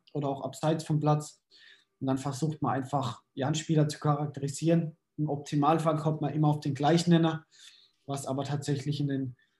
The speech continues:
seltensten Fällen dann auch, auch stattfindet. Von daher, ähm, ja, sehr, sehr spannendes Thema immer, wenn's um einzelne Jungs geht.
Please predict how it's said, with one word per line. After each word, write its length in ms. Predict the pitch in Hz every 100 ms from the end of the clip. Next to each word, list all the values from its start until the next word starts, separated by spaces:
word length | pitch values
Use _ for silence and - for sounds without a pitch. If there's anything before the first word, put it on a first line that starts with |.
| _
seltensten 640 | - 165 160 165 151 151 147
Fällen 280 | 151 156
dann 140 | 160 147
auch, 400 | 139 131 - - _ _
auch 160 | 131 -
stattfindet. 720 | 156 151 - 165 156 151 - _ _ _ _
Von 240 | - 139
daher, 600 | 139 135 139 131 127 123 135
ähm, 400 | 127 127 127 -
ja, 220 | 139 156
sehr, 220 | 160 160
sehr 160 | 156 156
spannendes 520 | - 143 165 165 165
Thema 320 | - 160 160
immer, 340 | 156 151 151 - _ _
wenn's 240 | 143 147 151
um 160 | 147
einzelne 420 | - 151 151 147 143
Jungs 300 | 156 185 - _ _ _ _ 180 -
geht. 300 | 170 156